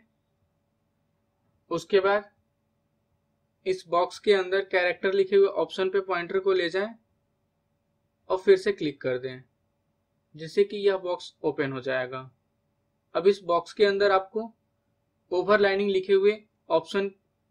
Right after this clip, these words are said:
पर क्लिक करना है, जैसे कि आपको वीडियो में दिखाया जा रहा है। जैसे आप यहाँ पे क्लिक करेंगे, एक और बॉक्स ओपन होगा। इस बॉक्स के अंदर अलग-अलग प्रकार के ऑप्शन दिए गए हैं, जो कि ओवरलाइनिंग के लिए है। ओवरलाइनिंग से आपके हर एक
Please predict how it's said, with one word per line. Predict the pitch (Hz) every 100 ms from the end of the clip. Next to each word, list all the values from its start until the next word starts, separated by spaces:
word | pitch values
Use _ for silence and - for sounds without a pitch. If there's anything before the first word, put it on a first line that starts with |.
| _ -
पर | 196
क्लिक | 190 185 -
करना | 185 196
है, |
जैसे | 185 185 196
कि |
आपको | 196 190
वीडियो | 185 165 175
में | 190 190
दिखाया | 190 170 170
जा | 175 185
रहा | 185 190
है। | 185 214 - _ _ _ _ -
जैसे | 160 160
आप | 202 202
यहाँ | 196
पे | 190
क्लिक | 202 175 -
करेंगे, | 196 202 214
एक | 202 175 180
और | 180
बॉक्स | 185 190 196
ओपन | 180 190
होगा। | 185 185 214 226 _ _ _ _ _ -
इस | 196 -
बॉक्स | 175 170
के | - 214
अंदर | 202 214
अलग-अलग | 214 175 185 190 202 190
प्रकार | 185 180 180
के | 208
ऑप्शन | - 160 - 185
दिए | 185 196
गए | 196 202
हैं, | 202 220 220 _ _ _ _ _ _ _
जो | 180
कि | 185 202
ओवरलाइनिंग | 185 175 196 190 190 202
के | 196 196
लिए | 202 196
है। | 202 226 _ _ _ _ _
ओवरलाइनिंग | 170 165 202 202 202 208
से | 202
आपके | 208 180 170 - 226 - _ _ _ _ _ _
हर | 170 170
एक | 202 208